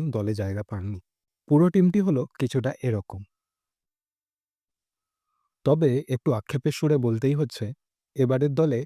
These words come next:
কলকাতা নাইট রাইডার্স থেকে কোনো প্লেয়ার সুযোগ পাননি। তবে বাংলার ক্রিকেট প্রেমীদের জন্য কিছুটা হলেও স্বস্তির খবর। বাংলার দুই ক্রিকেটার অভিমন্যু ঈশ্বরন এবং আকাশদীপ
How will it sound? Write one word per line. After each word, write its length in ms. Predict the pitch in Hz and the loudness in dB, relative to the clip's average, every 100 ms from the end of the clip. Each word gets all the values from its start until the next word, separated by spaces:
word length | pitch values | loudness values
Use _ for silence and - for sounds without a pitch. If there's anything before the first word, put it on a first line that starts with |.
| - | -4
কলকাতা 360 | 117 110 123 123 | -4 -2 -2 0
নাইট 240 | 117 123 156 | 0 -2 -2
রাইডার্স 340 | 156 170 156 - | -2 -2 -6 -6
থেকে 220 | 135 110 - - | -6 -6 -10 -6
কোনো 180 | 113 117 | -2 -2
প্লেয়ার 280 | - 120 127 | 0 0 0
সুযোগ 220 | 110 101 - | -4 -6 -6
পাননি। 320 | 107 92 117 120 _ _ _ _ _ _ _ _ _ _ | -10 -8 -10 -14 _ _ _ _ _ _ _ _ _ _
তবে 160 | 151 175 | 4 4
বাংলার 400 | 127 120 135 185 | 4 2 4 4
ক্রিকেট 320 | - 165 185 180 | 2 -2 -2 -2
প্রেমীদের 420 | 190 180 185 190 | 0 2 2 4
জন্য 240 | 175 165 127 190 _ _ _ _ _ | 4 4 0 -4 _ _ _ _ _
কিছুটা 320 | 139 160 151 | 0 2 0
হলেও 260 | 165 170 135 | 2 4 2
স্বস্তির 460 | 180 123 - - 110 | 0 -4 0 0 0
খবর। 320 | - 95 101 _ _ _ _ _ _ _ _ - | -2 -10 -12 _ _ _ _ _ _ _ _ -2
বাংলার 340 | 127 135 156 | 2 4 4
দুই 180 | 123 139 | 6 4
ক্রিকেটার 480 | 135 160 165 151 214 233 _ _ _ _ _ | 4 0 0 0 -4 -6 _ _ _ _ _
অভিমন্যু 380 | 120 127 127 127 120 | 0 4 4 4 4
ঈশ্বরন 420 | - 139 143 175 | 2 0 0 0
এবং 200 | 147 117 110 | 0 -2 -2
আকাশদীপ 520 | 107 147 135 - 113 | -2 -4 -4 -4 -6